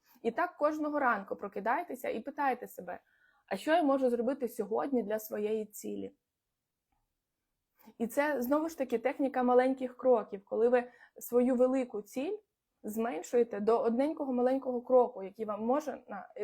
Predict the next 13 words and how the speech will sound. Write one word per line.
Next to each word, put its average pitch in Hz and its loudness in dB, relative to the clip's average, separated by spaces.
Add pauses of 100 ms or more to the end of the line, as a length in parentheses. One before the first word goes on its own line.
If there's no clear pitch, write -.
(140)
в 220 -10
якого, 240 -2
який 220 -2
ви 247 6
можете 277 0
зробити, 208 -8 (340)
який 247 -2
ви 214 2
маєте 247 2
ресурс, 262 -4
щоб 226 -8
його 202 -8
зробити. 196 -10